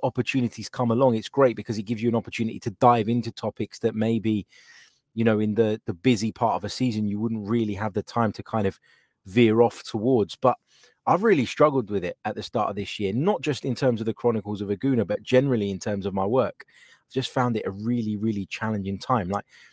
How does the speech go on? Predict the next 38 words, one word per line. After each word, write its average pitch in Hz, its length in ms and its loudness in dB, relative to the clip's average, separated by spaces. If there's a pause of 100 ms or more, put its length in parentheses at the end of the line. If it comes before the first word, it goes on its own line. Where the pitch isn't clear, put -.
(140)
you 113 100 -4
start 165 360 6
the 165 80 4
new 135 140 4
year, 98 460 -2
you 113 140 2
really 151 300 4
wanna 139 220 2
get 117 200 -4
going, 98 400 -4
you 104 120 -4
really 147 260 4
wanna 131 180 4
push, - 440 0 (640)
but 123 180 0
you 113 120 0
can't 110 320 2 (100)
because 104 300 -2
you're 110 100 2
at - 80 -2
the 107 80 -8
mercy 107 540 -2 (240)
of 104 160 -6
the 98 60 -6
fixture 110 420 -8
list 92 200 -10
and 92 120 -8
of 87 80 -14
the 95 80 -10
footballing 95 500 -8
calendar. 95 400 -8
We've 90 140 -10
had 104 180 -2
the 110 80 0
kind 104 220 0
of 85 80 -4
winter 107 340 2
break 113 460 4